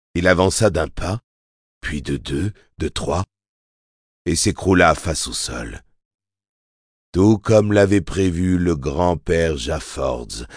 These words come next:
si fait, dès l'instant où il avait posé les yeux sur lui.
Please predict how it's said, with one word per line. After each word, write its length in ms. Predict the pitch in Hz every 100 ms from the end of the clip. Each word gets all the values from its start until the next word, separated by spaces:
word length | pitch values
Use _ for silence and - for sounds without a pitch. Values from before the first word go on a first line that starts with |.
| -
si 280 | - - 92
fait, 440 | - - 57 - - _ _ _ _ _ _ _ _ _ -
dès 280 | 85 95
l'instant 720 | 98 98 90 - - 90 85
où 80 | 82
il 120 | 85
avait 220 | 82 78 78
posé 460 | - 80 64 69
les 260 | 62 60 60
yeux 80 | 62
sur 320 | - - 50
lui. 340 | 50 50 -